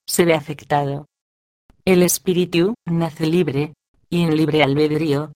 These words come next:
se une con los elementos de la materia de una futura morada planetaria. El arca de las alianzas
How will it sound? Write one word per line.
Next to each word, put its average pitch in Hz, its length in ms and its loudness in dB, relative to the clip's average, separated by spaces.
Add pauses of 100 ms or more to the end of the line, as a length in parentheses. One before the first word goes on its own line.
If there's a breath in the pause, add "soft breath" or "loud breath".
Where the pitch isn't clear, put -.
se - 240 -2
une 165 200 0
con 156 200 0
los 151 200 -4
elementos 170 520 0
de 160 100 2
la 160 120 0
materia 165 480 0
de 165 80 -2
una 160 160 -2
futura 180 400 0
morada 165 420 0
planetaria. 151 840 0 (380)
El 180 160 4
arca 170 340 2
de 170 80 4
las 160 240 0
alianzas 151 760 -2